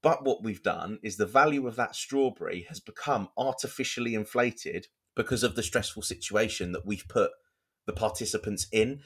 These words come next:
So all of a sudden, that minute thing, because of the stress that we've put on them, because of the fact that we put them in physical conditions which are difficult,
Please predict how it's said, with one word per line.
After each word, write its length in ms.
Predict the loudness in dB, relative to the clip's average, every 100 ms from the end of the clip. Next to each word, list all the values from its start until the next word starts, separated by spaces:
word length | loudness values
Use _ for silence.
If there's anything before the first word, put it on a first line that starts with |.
| -20 -2
So 160 | 2
all 260 | 4 4 4
of 100 | 2
a 60 |
sudden, 400 | 2 2 0 -2
that 160 | -4 -4
minute 580 | 0 2 0 -2 -4 -4
thing, 440 | 2 4 4 -2
because 240 | -8 -6 -2
of 120 | -2
the 40 |
stress 320 | -4 -2 -2 0
that 140 | -2
we've 160 | -4 -2
put 160 | -2
on 140 | -2 -4
them, 180 | -6 -6
because 240 | -8 -6
of 120 | -8
the 60 | -2
fact 200 | -2 -2
that 80 | -6
we 60 |
put 160 | -6 -6
them 100 | -6
in 80 | -8
physical 500 | 0 0 0 -6 -6
conditions 480 | -4 -2 -4 -6
which 160 | -8 -8
are 40 |
difficult, 600 | -4 -4 -4 -10 -8 -8